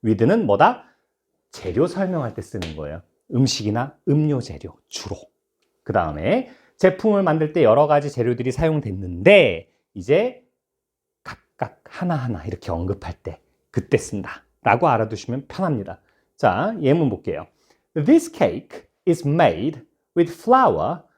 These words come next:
and eggs"라고 나와 있어요. 이 케이크는요, 밀가루하고 계란으로 만들었습니다.라는 얘기예요. 그러면 지금 뭐예요? 음식, 케이크 재료죠? 나이스, 이겁니다. 그 다음에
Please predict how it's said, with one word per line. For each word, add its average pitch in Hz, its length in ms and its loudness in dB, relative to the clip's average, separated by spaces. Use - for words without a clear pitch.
and 165 280 0
eggs"라고 131 1080 0
나와 101 220 0
있어요. 85 300 -10
이 202 180 -2
케이크는요, 226 720 0
밀가루하고 240 1120 4
계란으로 135 760 2
만들었습니다.라는 185 1500 0
얘기예요. 202 500 2
그러면 214 640 2
지금 226 200 -2
뭐예요? 190 380 2
음식, 196 440 -2
케이크 208 340 0
재료죠? 170 440 -6
나이스, - 720 -8
이겁니다. 185 440 -2
그 - 80 -4
다음에 196 640 2